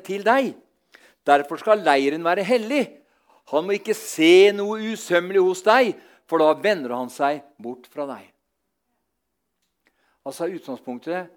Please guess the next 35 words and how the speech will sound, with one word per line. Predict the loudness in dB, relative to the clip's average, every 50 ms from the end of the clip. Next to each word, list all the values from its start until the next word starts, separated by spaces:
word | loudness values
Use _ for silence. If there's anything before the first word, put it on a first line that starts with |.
| _ _ _
Gud, | -14 -6 -2 0 0 0 0 -2 -6 -12 -16 _ _ _ _ _ _ _ _ _ _ -10
han | -10 -10 -10 -12 -12
går | -6 -6 -4 -4 -4
inn | -6 -8 -8
i |
leiren | -8 -8 -10 -8 -10 -10 -10 -12 -14 -20 _ _ _ _ _ _ _ _ _ _ _ _ _ _ _ _ _ _ _
og | -16 -16 -16 -18 _ _
for | _ -10 -8 -8
å | -8
være | -8 -8 -10 -10 -12 -14
med | -12 -12
deg | -12 -12 -10
og | -12 -12
meg | -12 -12 -12 -14 -16 _ _ _ _ _
og | -20 -20
sørge | -12 -8 -8 -8 -8 -10 -16
for | _ -12 -12
at | -12 -12
du | -14 -12 -12
og |
jeg | -10 -10 -10 -12 -12 -16 _ _ _ -20 -20 _
vinner | -12 -12 -12 -12 -14 -14 -12 -12 -12 -12 -14 _ _ _ _ _ -14
over | -12 -12 -12 -12 -12 -14 -12 -12
våre | -12 -12 -12 -14 -16 -18 _ _ _ _
fiender. | -16 -14 -14 -14 -16 -20 -20 -20 _ _ _ _ _ _ _ _ _ _ _ _ _ _ _ _ _ _ _
Det | _ -20 -18
er | -16 -16
Guds | -16 -18 -14
plan. | _ -10 -10 -10 -12 -18 _ _ _ _ _ _ _ _ _ _ _ _ _ _ _ _ _ _ _ _ _ _ _ _
Men | -10 -8 -8 -8 -8 -10 -12
hvis | -14 -12 -12 -14
han | -12 -12
i | -14 -14
mitt | -12 -14 -14 -16 _ _ -16
liv, | -14 -14 -12 -12 -12 -14 -14 -16